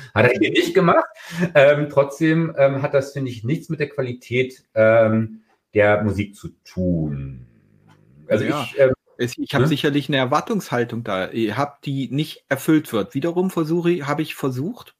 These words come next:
Speaker 2: beim Hören, mir zu sagen, hm, na okay, das ist jetzt anders, als ich's erwartet habe, aber vielleicht ist ja geil. Das hat's nicht geschafft. Und wie gesagt,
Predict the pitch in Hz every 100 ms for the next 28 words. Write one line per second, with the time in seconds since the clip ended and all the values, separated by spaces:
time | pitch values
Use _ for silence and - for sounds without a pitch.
0 | _ _ - 113 120 135 185 226 - -
1 | - - 147 143 - 135 123 143 165 156
2 | _ - 156 147 _ _ _ _ 131 143
3 | 175 107 - - 120 143 135 123 - 123
4 | 147 151 - 120 139 123 120 135 135 120
5 | 110 101 92 101 113 131 131 147 - 135
6 | 104 82 73 _ - - - - - -
7 | _ _ _ _ _ - - - 208 -
8 | - - 196 - - 190 196 - - 120
9 | 123 120 135 165 165 135 151 170 -